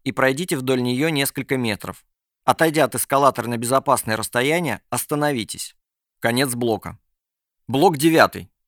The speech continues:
Станция метро Октябрьской кольцевой линии. Вы спустились по эскалатору из вестибюля станции метро Октябрьской кольцевой линии и стоите у стены.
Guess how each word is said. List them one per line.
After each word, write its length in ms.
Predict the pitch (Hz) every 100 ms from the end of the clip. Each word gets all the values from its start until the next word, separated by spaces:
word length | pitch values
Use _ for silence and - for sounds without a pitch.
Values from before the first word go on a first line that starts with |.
| _ _ _ _ -
Станция 440 | - 165 143 -
метро 300 | 120 113 120
Октябрьской 600 | 113 - 175 175 - 160
кольцевой 480 | 131 113 - 113 120
линии. 380 | 117 98 90 - _ _ _ _ _ _ _ _ _
Вы 160 | 131 190
спустились 540 | - 165 - 147 -
по 100 | 127
эскалатору 560 | - 127 147 165 127 131
из 80 |
вестибюля 500 | 113 120 131 123 123
станции 400 | 117 - 120 -
метро 300 | 107 107 110
Октябрьской 560 | 104 - 156 156 - 135
кольцевой 440 | - 113 123 120
линии 380 | 123 117 110 - -
и 60 |
стоите 420 | 113 123 131 156 143
у 40 |
стены. 480 | - 123 110 92